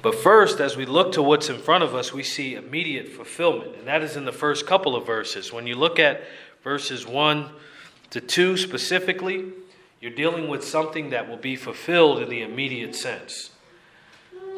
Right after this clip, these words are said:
And so it's important that we have a timeline because the church is supposed to be waiting for Christ. The church is supposed to have their entire invested hope in the return of Christ. And so it's important for us to not only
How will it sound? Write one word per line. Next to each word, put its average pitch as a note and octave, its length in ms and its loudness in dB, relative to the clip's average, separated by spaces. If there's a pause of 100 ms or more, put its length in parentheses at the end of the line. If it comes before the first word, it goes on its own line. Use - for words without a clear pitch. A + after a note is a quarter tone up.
(920)
And - 120 -12
so D3 180 4
it's C#3 140 0
important F3+ 420 4
that D3 120 0
we D3 100 -4
have C#3 160 -4
a B2 40 -10
timeline D3 600 0
because C3 280 -12
the A#2+ 80 -14
church F3 360 -4
is D3 80 -4
supposed C#3+ 420 -8
to B2 60 -12
be A#2+ 140 -8
waiting C#3 420 0
for A#2+ 120 -12
Christ. - 500 -2
The - 60 -16
church D3+ 360 -6
is - 60 -12
supposed - 440 -10
to A2+ 180 -8 (380)
have C3+ 260 4
their C3 300 2 (100)
entire D#3+ 440 4
invested C#3+ 480 -6
hope D#3 320 -2
in B2 80 -10
the A#2 80 -12
return A#2+ 340 -10
of - 140 -16
Christ. - 560 -8 (1080)
And A2+ 120 -12
so C#3+ 160 2
it's C#3 120 -4
important G3 480 6
for C3+ 200 -4
us B2+ 260 -2
to B2+ 120 -12
not C#3+ 200 4
only B2+ 400 -4